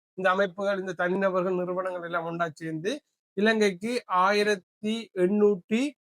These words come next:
தொண்ணூற்றி மூன்று மில்லியன் ரூபாயினை வந்து நன்கொடையாக ரீபில்டிங் ஸ்ரீலங்கா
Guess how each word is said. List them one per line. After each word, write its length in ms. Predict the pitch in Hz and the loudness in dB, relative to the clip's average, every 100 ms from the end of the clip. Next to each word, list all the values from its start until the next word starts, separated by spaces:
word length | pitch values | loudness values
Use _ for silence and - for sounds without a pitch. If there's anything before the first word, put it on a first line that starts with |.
| _ _ - | _ _ 0
தொண்ணூற்றி 280 | 208 233 220 | 4 4 4
மூன்று 220 | 214 202 | 2 2
மில்லியன் 420 | 190 190 214 208 175 | 2 2 4 2 2
ரூபாயினை 360 | 190 185 175 | 2 4 2
வந்து 220 | 165 170 220 | 0 -2 0
நன்கொடையாக 680 | 190 196 196 175 170 170 202 277 - _ _ _ _ 165 | 0 0 -2 2 2 2 0 -2 -4 _ _ _ _ 2
ரீபில்டிங் 520 | 240 240 240 226 208 | 4 4 2 0 0
ஸ்ரீலங்கா 400 | 214 214 202 | 4 4 6